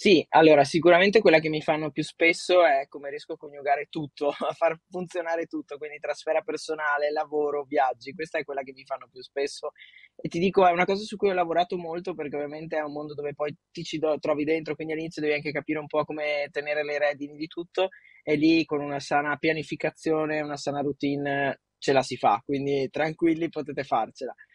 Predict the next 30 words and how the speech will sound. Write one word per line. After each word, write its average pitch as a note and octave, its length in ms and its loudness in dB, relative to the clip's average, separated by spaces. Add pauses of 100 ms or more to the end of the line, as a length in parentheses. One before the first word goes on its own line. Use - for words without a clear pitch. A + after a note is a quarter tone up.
(280)
La - 140 -2
seconda F#3 360 -2
domanda F3+ 360 -2
che F#3+ 120 -6
mi E3+ 120 -6
fanno E3 380 -2
praticamente F3 640 -4
tutti G3 360 -2
è D#3+ 160 6
da C#3 140 2
dove C#3+ 240 0
partire, C#3 560 -2
quindi: D3 320 -10
"Ok, D3+ 240 0
voglio D3+ 240 -4
fare D#3 200 -2
il D#3 40 -8
media D#3 220 -4
buyer, D3+ 420 2
voglio D3+ 220 -6
fare D#3 180 -2
il E3 60 -10
tuo E3 140 -10
lavoro, D3+ 640 -4
eh, C3 360 -6
voglio C#3+ 180 -8
ottenere D#3 320 -12
i - 20 -12
tuoi D#3 160 -10
risultati, D3+ 520 -2